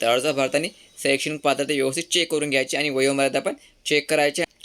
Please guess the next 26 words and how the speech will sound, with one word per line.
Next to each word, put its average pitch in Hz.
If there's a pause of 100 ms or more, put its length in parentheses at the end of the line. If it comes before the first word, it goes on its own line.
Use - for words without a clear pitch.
तर 165
बघा 151
मित्रांनो, 214
नंतर 185
जी 220
कंपनी 196
आहे 233
पीपल 190
ट्री 233 (720)
व्हेंचर 156 (200)
प्रायव्हेट 185
लिमिटेड 190
अमरावती. 175
तर 127
अमरावती 165
जी 185
कंपनी 180
आहे 196
मित्रांनो 202
आणि 190
या 170
ठिकाणी 180 (500)
पदाची 165
नावं 160
दिलेली 180
आहे, 202